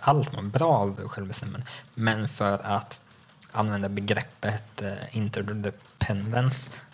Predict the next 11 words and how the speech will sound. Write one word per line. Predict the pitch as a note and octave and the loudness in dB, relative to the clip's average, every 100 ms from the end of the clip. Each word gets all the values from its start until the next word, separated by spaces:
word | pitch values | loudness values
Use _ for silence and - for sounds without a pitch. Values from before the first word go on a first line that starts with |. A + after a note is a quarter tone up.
| - - | -20 -8
eh, | G#2+ G2+ G2 G2 F#2+ G2+ | -4 -2 -2 -4 -6 -6
istället | A2 - G#2 G#2+ | -6 -4 -2 -2
för | - G2+ G2+ G2 - | -2 -6 -6 -8 -8
independent, | - A2+ A#2+ G#2 G2 G2 A2 A#2+ - - - - - - | -2 2 2 0 -2 -2 -2 -2 -6 -16 -20 -20 -20 -6
alltså | A2 G#2 F#2+ - F#2+ | -2 0 0 0 0
att | G2 - | -2 -2
vara | G2 F#2+ | -2 2
sam-, | - G2 G2 F#2+ G2+ A2 G2+ G#2 G2 G#2+ G#2+ G#2 G#2 G#2+ A2 | 6 6 4 -6 -8 -8 -8 -8 -8 -10 -8 -8 -8 -10 -6
sam-, | - A#2+ G#2+ G2+ G2+ G#2 A2 - - - - - - - - - | -2 0 0 -4 -6 -8 -8 -14 -20 -20 -20 -20 -20 -20 -20 -16
eh, | - G#2+ | -12 -8
beroende | G#2 G#2 G#2+ G#2 A2 B2 | -4 -4 -2 -2 2 6